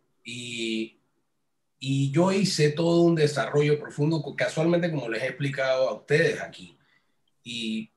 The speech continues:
y por esa razón la Corte no me la admitió, porque al yo explicarles cómo se reglamentaba el Consejo de Gabinete, eso para ellos fue, eh,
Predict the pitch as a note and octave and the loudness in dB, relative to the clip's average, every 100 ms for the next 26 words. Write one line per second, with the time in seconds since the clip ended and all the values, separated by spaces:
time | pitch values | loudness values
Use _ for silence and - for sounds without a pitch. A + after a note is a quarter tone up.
0 | _ - D3 D3 D#3+ F#3 D3+ C#3 E3 D#3 | _ -2 2 4 4 4 4 4 2 2
1 | D#3 D3 D3+ D#3 D#3 D3+ C3+ C3+ D3+ - | 0 0 2 2 2 2 2 0 -2 -2
2 | - - _ _ _ _ _ - D3 C#3+ | -4 -8 _ _ _ _ _ 2 4 4
3 | D3 D3 C#3+ C#3 C#3 F#3+ G3 - F#3 F#3 | 4 4 4 4 4 4 4 4 2 4
4 | C#3+ C#3 F3+ D3+ C3 - - - - D#3 | 0 4 6 6 2 -4 -8 -10 -4 -2
5 | E3 E3+ D3+ D3 C#3+ C#3 C3 D3 D3+ D3+ | 0 0 0 2 2 0 -2 0 2 0
6 | C#3+ C3 D3 D3+ D3 C#3+ C#3+ C#3+ C3+ - | -2 -6 -2 2 2 2 0 2 0 -2
7 | - - _ _ C#3+ C#3 F3 D3+ C3 B2+ | -10 -12 _ _ -4 0 0 0 0 2
8 | C#3 D3 C#3+ - D3+ C#3+ C#3+ D3 - _ | 2 2 0 0 4 6 6 4 0 _
9 | _ _ - B2 A#2+ A#2 A2 G#2+ - | _ _ -10 -4 -2 -2 -2 -4 -10